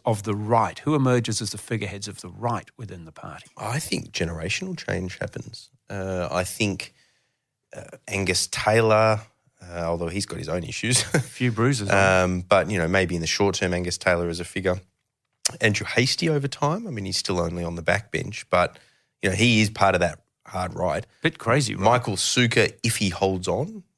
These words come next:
Speaker 2: in Deakin, uh, would be another that's gotta be in the mix.
Speaker 1: Not
Speaker 2: They will
Speaker 1: massively attractive.
Speaker 2: No, no. Well, but, you know, that, that's one of the things that moderate Liberals might be applauding about the removal of the likes of,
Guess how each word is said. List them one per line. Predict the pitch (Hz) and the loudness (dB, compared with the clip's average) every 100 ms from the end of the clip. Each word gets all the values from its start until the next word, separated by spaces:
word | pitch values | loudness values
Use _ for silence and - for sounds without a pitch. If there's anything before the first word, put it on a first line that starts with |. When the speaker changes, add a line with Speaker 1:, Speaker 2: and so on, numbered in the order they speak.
| _ | _
Speaker 2:
in | 123 | -6
Deakin, | 113 127 139 - 240 _ _ _ | -2 -2 -4 -8 -12 _ _ _
uh, | 107 107 | -2 0
would | 104 107 | 0 0
be | 107 107 | 0 2
another | 104 107 117 110 - _ _ _ _ | 2 2 2 0 -6 _ _ _ _
that's | 95 - | -10 -4
gotta | 110 104 | 0 2
be | 101 101 | 2 0
in | 101 | 0
the | 95 | -2
mix. | 123 - - - - _ _ _ _ - | -4 -4 -6 -6 -10 _ _ _ _ -6
Speaker 1:
Not | 131 | 2
Speaker 2:
They | 165 147 | 6 6
will | 165 | 6
Speaker 1:
massively | 147 180 160 170 | 4 4 4 4
attractive. | 165 - 214 - 110 - | 4 2 0 0 -6 -6
Speaker 2:
No, | 120 120 - 185 - - | -6 -4 -2 -6 -10 -16
no. | 104 90 | -16 -8
Well, | 104 120 | 0 0
but, | - 107 | 0 -4
you | 101 104 | -6 -10
know, | 90 | -4
that, | 113 101 _ | -4 -4 _
that's | - 101 120 120 - | -4 2 2 0 -2
one | 104 | 0
of | |
the | 92 | 0
things | 87 98 95 | 0 -2 -4
that | - - | -6 0
moderate | 95 107 92 | 2 2 0
Liberals | 85 90 85 | -4 -8 -2
might | 92 87 | 0 0
be | |
applauding | 85 - 92 127 - - - | -2 -2 -2 0 -2 -8 -6
about | 82 82 | -2 0
the | 80 | -2
removal | 80 82 85 82 82 | -8 -6 -6 -6 -6
of | 82 80 - _ _ _ - | -6 -8 -14 _ _ _ -2
the | |
likes | 85 85 82 - | 4 4 4 -2
of, | 80 78 - | -4 -6 -12